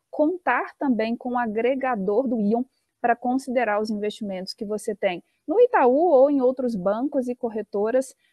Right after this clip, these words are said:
dando uma visão como um todo, uma visão global da saúde da sua carteira.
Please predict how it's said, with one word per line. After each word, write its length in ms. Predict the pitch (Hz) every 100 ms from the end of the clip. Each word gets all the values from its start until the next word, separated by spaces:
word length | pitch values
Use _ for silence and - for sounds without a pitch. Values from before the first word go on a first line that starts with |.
| -
dando 320 | 196 262 370
uma 160 | 302 285
visão 400 | 262 233 220 240
como 240 | - 311
um 160 | 440 466 -
todo, 340 | 220 220 330
uma 140 | 233 226
visão 400 | 226 220 220 220
global 580 | 254 320 214 208 247
da 260 | 247 208 262
saúde 520 | - 277 226 220 240
da 160 | 226 233
sua 240 | - 226
carteira. 640 | - 262 - 208 180 170